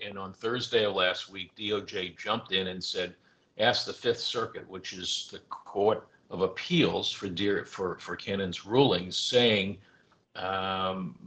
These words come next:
"This ex-, we're gonna expedite the, we, D-, we D O J need a super expedited, um, uh, timeline for the review by, uh, by Dearie. And by the way, we think that Judge Cannon has no jurisdiction whatsoever over this case."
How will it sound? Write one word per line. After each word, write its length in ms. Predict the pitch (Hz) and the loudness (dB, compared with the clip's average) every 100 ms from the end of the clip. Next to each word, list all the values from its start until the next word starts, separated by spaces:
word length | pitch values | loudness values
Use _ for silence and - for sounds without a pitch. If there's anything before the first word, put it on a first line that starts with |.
| 67 80 | -16 -6
"This 340 | 104 117 - | 0 0 2
ex-, 360 | 131 - - - | 2 2 -2 -4
we're 240 | 107 117 | -4 0
gonna 200 | 120 107 113 | 2 2 0
expedite 680 | - - 113 104 104 98 | 0 0 0 4 4 4
the, 280 | - 95 104 | -2 -2 -2
we, 180 | 104 123 | -6 -4
D-, 160 | 113 131 | -2 0
we 200 | 120 135 | 2 2
D 220 | 131 120 | 2 4
O 80 | 107 | 2
J 260 | 110 110 101 | 2 -2 -2
need 180 | 101 | -6
a 80 | 87 | -6
super 480 | - - 156 127 120 110 | -4 -2 -2 -2 -2 -2
expedited, 760 | - - 101 98 95 92 90 _ _ _ _ _ 92 | -4 -8 -2 0 0 -2 -8 _ _ _ _ _ -14
um, 800 | 95 92 92 95 92 90 90 87 - - | -6 -4 -4 -4 -6 -8 -14 -18 -16 -10
uh, 340 | 92 92 92 - - | -8 -8 -10 -10 2
timeline 640 | 151 147 135 101 92 92 | 8 8 8 6 6 4
for 140 | - 92 | -2 -2
the 100 | 92 | 0
review 540 | 90 87 82 120 117 | -2 -2 -4 -4 -2
by, 400 | 98 92 92 90 - - | 2 2 4 0 -4 -12
uh, 440 | 92 92 92 90 90 - | -10 -8 -8 -8 -10 -2
by 160 | 98 92 | 0 0
Dearie. 480 | - 98 95 101 | 0 0 0 0
And 180 | 113 117 | 0 2
by 200 | 117 131 | 8 8
the 120 | 117 | 8
way, 300 | 104 120 104 98 | 4 2 0 -2
we 80 | 104 | -12
think 360 | - 117 107 - | -10 -10 -10 -12
that 180 | 95 92 | -12 -10
Judge 320 | 110 92 - | -6 -6 -8
Cannon 260 | 113 104 98 | -8 -6 -4
has 240 | 101 95 | -6 -6
no 200 | 101 120 131 | -2 -2 -2
jurisdiction 840 | 113 101 - - 85 - 90 92 | -6 -8 -8 -12 -12 -12 -12 -2
whatsoever 800 | 98 104 - 98 98 101 98 95 | 0 0 -2 -2 0 0 0 0
over 260 | 98 92 | -2 -2
this 220 | 87 104 - | -10 -8 -4
case." 560 | 143 98 90 - - | 2 2 2 -6 -10